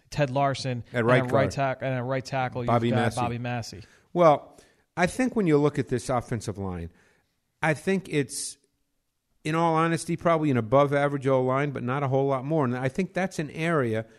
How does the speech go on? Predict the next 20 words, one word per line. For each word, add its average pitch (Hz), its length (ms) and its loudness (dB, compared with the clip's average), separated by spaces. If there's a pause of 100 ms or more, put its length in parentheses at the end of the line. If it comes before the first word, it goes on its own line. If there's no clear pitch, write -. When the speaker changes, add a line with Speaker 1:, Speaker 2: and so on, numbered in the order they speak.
Speaker 2:
that 139 160 -4
the 143 120 -8
Eagles 151 260 -2
need 139 200 -4
to 135 60 -6
be 123 200 0
able 117 180 -2
to - 340 -4
attack 135 560 -4
and 107 260 -2
win 123 300 2
in 117 220 -2
this 113 180 -2
game 117 340 0
if 104 120 -8
they're 113 120 -2
going 110 260 0
to 104 100 -14
beat 107 340 -6
Arizona. 92 560 -6